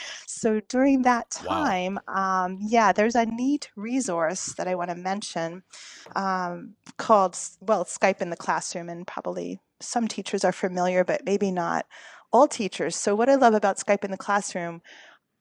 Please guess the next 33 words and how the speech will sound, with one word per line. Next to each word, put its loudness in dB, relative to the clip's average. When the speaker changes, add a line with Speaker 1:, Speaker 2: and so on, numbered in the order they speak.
Speaker 1:
I 6
can -2
actually -2
take, -6
using -4
a 0
template, -2
the 0
experience 0
of 2
my -2
students, -2
and -2
I -2
can -4
share 2
that 8
as 4
a 0
lesson -2
with -4
teachers -4
around 2
the -2
world. -2
And 0
likewise, 4
if -4
I'm 0
looking 2
for -4
a 0
lesson, -6